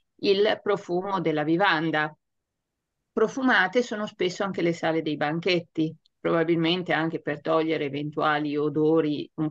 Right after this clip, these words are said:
po' strani, soprattutto dopo ore di servizi, di piatti differenti, e allora si usa anche mettere profumi sotto la tavola, stecchi profumati, eccetera,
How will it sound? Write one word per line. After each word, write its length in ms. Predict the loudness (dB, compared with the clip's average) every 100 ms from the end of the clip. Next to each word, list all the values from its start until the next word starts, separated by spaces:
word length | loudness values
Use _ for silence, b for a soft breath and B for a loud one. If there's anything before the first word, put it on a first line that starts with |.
| -4
po' 140 | -6
strani, 360 | -4 -2 -2 -2
soprattutto 540 | -6 -8 -8 -4 -2
dopo 280 | 0 0 2
ore 500 | 4 4 4 2 -2
di 280 | -2 -2 -4
servizi, 800 | -6 -6 -6 -2 -2 -2 -6 -8 B B _
di 260 | -4 -4
piatti 400 | 0 0 0 -6
differenti, 720 | -8 -4 -2 -2 -6 -6 -8 -10 b -4
e 100 | 0
allora 320 | 4 4 2
si 220 | -2 -2
usa 340 | 0 2 2 2
anche 300 | 0 -2 -6
mettere 400 | -6 -4 -2 0
profumi 420 | -2 -4 -6 -4
sotto 280 | -4 0 2
la 140 | 0
tavola, 520 | 2 2 2 2 -2
stecchi 380 | -2 -6 -4 -6
profumati, 800 | -6 -8 -4 -2 0 0 -2 -4
eccetera, 560 | -8 -6 -6 -4 -6